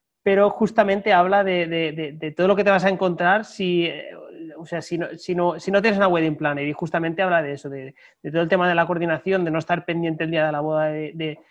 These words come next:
de todos los detalles, de si falla algún proveedor, buscar alguna solución, porque tú ese día estás a lo que estás, no estás para ir, eh, solucionando pro-, problemas que puedan, que puedan ir surgiendo, que pueden,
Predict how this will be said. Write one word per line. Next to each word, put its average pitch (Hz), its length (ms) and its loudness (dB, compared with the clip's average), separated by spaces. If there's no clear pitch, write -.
de 165 100 -2
todos 165 220 0
los 151 100 -2
detalles, 180 500 2
de 165 80 -4
si 165 140 -6
falla 156 180 -2
algún 160 220 -2
proveedor, 151 400 -2
buscar 151 300 -4
alguna 147 240 -2
solución, 180 580 -2
porque 156 140 -4
tú 208 180 0
ese 208 160 0
día 214 160 4
estás 165 220 -4
a 180 40 -2
lo 160 80 0
que 143 80 -6
estás, 139 220 -12
no 151 80 -4
estás 160 200 -8
para 160 220 2
ir, 147 260 0
eh, 143 540 -2
solucionando 180 540 0
pro-, 170 280 -4
problemas 175 360 0
que 185 80 -2
puedan, 170 380 0
que 190 100 -4
puedan 180 220 2
ir 180 100 2
surgiendo, 156 400 -4
que 139 100 -8
pueden, 220 220 0